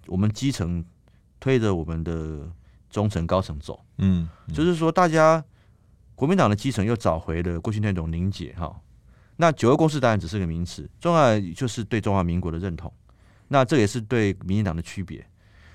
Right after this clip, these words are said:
Speaker 1: 所以我觉得接下来国民党要做的就是把这个区别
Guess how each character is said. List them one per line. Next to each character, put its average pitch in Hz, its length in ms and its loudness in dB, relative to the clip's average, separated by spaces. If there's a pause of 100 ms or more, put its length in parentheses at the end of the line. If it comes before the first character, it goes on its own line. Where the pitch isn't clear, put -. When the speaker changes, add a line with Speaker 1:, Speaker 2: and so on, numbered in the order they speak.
(100)
Speaker 1:
所 226 200 0
以 196 80 6
我 104 160 4
觉 131 120 0
得 151 80 0
接 180 160 0
下 165 180 0
来 104 120 2
国 107 120 -4
民 127 100 0
党 90 80 -2
要 95 120 0
做 117 160 -4
的 95 120 0
就 92 80 -6
是 101 120 -8
把 80 200 -6
这 92 100 -10
个 98 100 -4
区 101 240 -6
别 78 240 -10